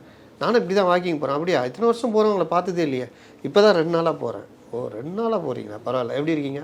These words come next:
"ஆ, தலைவரை கொஞ்சம் ஓரமா வாங்கலாம்" அப்படின்ட்டு ஒரு எட்டு நிமிடம் பேசினார்கள்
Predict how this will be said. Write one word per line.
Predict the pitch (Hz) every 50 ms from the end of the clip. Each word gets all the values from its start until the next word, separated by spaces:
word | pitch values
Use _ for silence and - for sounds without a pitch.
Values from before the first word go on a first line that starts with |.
| 202 -
"ஆ, | 147 123 123 - - - - - - -
தலைவரை | - 131 139 143 120 110
கொஞ்சம் | - 135 143 160 160 151 139
ஓரமா | 147 156 151 147 143 127
வாங்கலாம்" | 120 120 110 101 104 104 - - - -
அப்படின்ட்டு | - 120 110 117 117 120 - 233 - - -
ஒரு | - 156 160
எட்டு | 151 147 143 160
நிமிடம் | 147 147 143 143 143 131 131
பேசினார்கள் | 120 113 - - 107 101 101 - 104 104